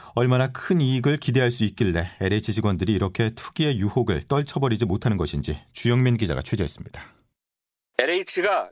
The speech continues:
Speaker 2: 인천 계양을 삼 기 신도시로 지정하자고 국토교통부에 제안하기 하루 전날인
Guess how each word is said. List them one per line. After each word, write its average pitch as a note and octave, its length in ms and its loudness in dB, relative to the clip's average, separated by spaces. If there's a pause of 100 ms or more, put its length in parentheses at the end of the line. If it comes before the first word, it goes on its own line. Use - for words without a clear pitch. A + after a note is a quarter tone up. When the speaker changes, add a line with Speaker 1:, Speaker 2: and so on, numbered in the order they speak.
Speaker 2:
인천 F3+ 480 -2
계양을 D3+ 480 0 (240)
삼 A3+ 300 -6
기 A3+ 120 0
신도시로 A#3+ 580 0
지정하자고 E3+ 640 0
국토교통부에 E3+ 800 0
제안하기 D3 560 0
하루 F#3 200 0
전날인 C3 560 -2